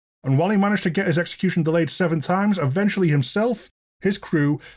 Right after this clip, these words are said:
and some random extra pirates the local authorities were sick of feeding got rounded up for a mass hanging at White Point Garden. Forty-nine in total were executed, at least thirty of which were Bonnet and his crew.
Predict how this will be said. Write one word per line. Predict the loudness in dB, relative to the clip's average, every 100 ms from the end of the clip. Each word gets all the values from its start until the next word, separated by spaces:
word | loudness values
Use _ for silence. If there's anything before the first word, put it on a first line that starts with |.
| -6
and | -4
some | -2 0
random | 2 2 2
extra | 0 -4
pirates | -2 0 0 0
the |
local | 0 2 2
authorities | 0 0 0 0
were | 0
sick | -2 -2 -2
of | -2
feeding | 0 0 2 2
got | 0 0
rounded | 0 0 0
up | -2
for | -2
a | 0
mass | 0 -2 -4
hanging | -2 0 0
at | -2
White | -2 -4 -4
Point | -2 -4 -2
Garden. | -4 -4 -8 -14 -18 _ _ _ _ _ _ _
Forty-nine | -6 0 0 0 0 2 2
in | 0
total | -2 -4 -2
were | -2
executed, | -2 -4 -4 -6 -6 -10 -16 -20 -20 -8
at | -2
least | -2 -2
thirty | -2 0 0 0
of | -2
which | 0 -4 -4 -14 _
were | -4
Bonnet | -2 0 0 0 -2
and | 0
his | 0 0
crew. | -6 -2 -2 0 -6